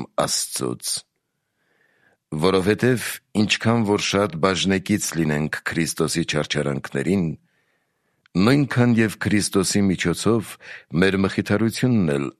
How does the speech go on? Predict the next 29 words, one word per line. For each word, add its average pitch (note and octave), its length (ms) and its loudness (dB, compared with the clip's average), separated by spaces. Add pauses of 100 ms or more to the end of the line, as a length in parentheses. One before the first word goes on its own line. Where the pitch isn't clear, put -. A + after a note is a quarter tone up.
առավել D2+ 520 0
կլինի։ A1+ 440 -6 (1040)
Քանզի F#2 440 2
եթե G2 360 2
նեղություն F#2+ 600 2
ենք F#2+ 180 -2
կրում, F#2+ 440 2 (840)
այդ F#2 420 2
ձեր E2 300 0
մխիթարության E2 880 0
և D2+ 160 -2
փրկության C#2 640 -6
համար B1+ 320 -8
է։ - 80 -14 (920)
Եվ F2 280 2
եթե F#2+ 240 2
մխիթարվում F2 800 0
ենք, C2 300 -4 (400)
այդ G2+ 480 2 (320)
ձեր F2 320 0
այն G#2 240 2
մխիթարության F2+ 840 0
համար D2 440 -2
է, A1+ 120 -12 (380)
որ E2 260 0
համբերությամբ F2 800 0
կրել G2 340 2
է D2 120 -2
տալիս C#2+ 420 -2